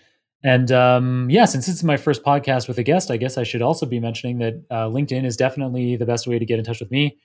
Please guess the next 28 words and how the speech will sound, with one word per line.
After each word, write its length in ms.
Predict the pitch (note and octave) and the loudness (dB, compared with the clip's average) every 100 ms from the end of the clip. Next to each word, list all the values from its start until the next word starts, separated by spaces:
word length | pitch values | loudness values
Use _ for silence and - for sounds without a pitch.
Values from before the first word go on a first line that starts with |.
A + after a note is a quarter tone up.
| _ _ | _ _
I 80 | C3 | -4
can 180 | B2+ B2+ | -2 -2
confirm 480 | A#2 A2 C3+ D3+ D#3 | -4 -4 0 2 2
that 140 | A#2 | 0
Ben 200 | A#2 A#2+ | 0 0
is 160 | A2+ G2 | -2 -6
very 500 | F#2+ A2+ C#3 F3 D3 | -4 2 4 6 6
active 340 | C#3 C#3+ C#3 | 4 2 -2
on 180 | C3 B2+ | 0 0
LinkedIn. 500 | B2+ B2 B2+ B2 B2 - _ _ _ _ | -2 -4 -2 -2 -2 -8 _ _ _ _
Um, 400 | A#2+ A2+ A2 D3+ | 4 4 2 -4
and 160 | C3 A2+ | -8 -6
also 560 | - D#3+ - B2 A2+ A2+ _ _ _ | 0 2 2 2 2 -2 _ _ _
that, 340 | A#2 A2 A2 | 2 2 2
uh, 380 | B2 A2 G#2+ A2 - | -2 2 2 0 -4
if 200 | A#2+ A2+ _ _ | -4 -4 _ _
you're 240 | A#2 E3+ | 0 2
a 60 | F3 | 4
misogynist 840 | B2+ A2+ E3 F3+ C3+ A2+ G#2+ - | 2 0 4 4 2 -2 -4 -6
in 400 | - C3+ A#2 A2 | -10 -4 -4 -4
private 360 | G#2+ C#3+ D#3+ D3+ | -2 4 4 4
messages 520 | B2+ E3 C3 A2+ G#2 | 2 2 2 0 0
on 220 | D3 A#2 A2+ | -2 -4 -2
LinkedIn, 500 | A#2+ A2+ B2+ G#2+ G2+ | -4 -2 -2 -2 4
you 160 | D#3+ | 6
are 160 | D3 C3 | 6 4
not 320 | B2 D#3 C#3 | 4 2 2
safe 420 | - D3+ F#2+ - | 2 2 2 -6